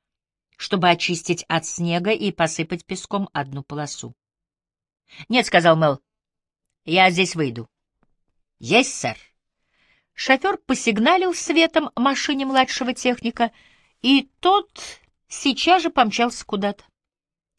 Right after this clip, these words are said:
Когда Мэл спустился со Сноубласта, его машина уже стояла рядом.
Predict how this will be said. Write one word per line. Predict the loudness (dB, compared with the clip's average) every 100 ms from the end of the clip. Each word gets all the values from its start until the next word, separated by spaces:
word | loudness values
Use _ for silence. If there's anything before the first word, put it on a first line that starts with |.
| -2
Когда | 2 4 6
Мэл | 4
спустился | 2 -4 -6 -4 -2 -2 0 -2
со | 0 0
Сноубласта, | 0 -4 -4 -2 0 0 -2 -8 -12 _ _ _ _
его | -10 -4 -2
машина | -2 -2 -4
уже | -4 -6
стояла | 0 2 2 2
рядом. | 0 0 -4